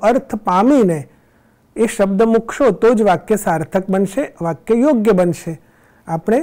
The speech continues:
એક પછી એક વાક્ય જોઈએ. પહેલું વાક્ય છે કે બતકીએ ખાલી જગ્યા છે, પછી જગ્યાએ ઈંડા મૂક્યા, પાંચે જગ્યાએ, એવું છે?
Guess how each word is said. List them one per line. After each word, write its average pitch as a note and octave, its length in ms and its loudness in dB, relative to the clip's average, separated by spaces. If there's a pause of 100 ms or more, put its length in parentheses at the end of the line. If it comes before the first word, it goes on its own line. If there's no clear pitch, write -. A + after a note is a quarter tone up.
(240)
એક F#3+ 160 -2
પછી G3 320 0
એક G3 100 -6
વાક્ય E3+ 360 -2
જોઈએ. G3+ 380 2 (920)
પહેલું G#3 260 2
વાક્ય F#3 340 0
છે F3 160 -8
કે A#3+ 120 -2
બતકીએ G#3 680 2 (260)
ખાલી G#3 340 4
જગ્યા D3 440 -2 (140)
છે, D3 120 -10
પછી C3 320 -14 (200)
જગ્યાએ G3+ 540 4
ઈંડા F#3 260 2
મૂક્યા, D3 400 -8 (240)
પાંચે F#3+ 460 2
જગ્યાએ, B3+ 520 2 (680)
એવું F#3 240 2
છે? D4+ 160 -8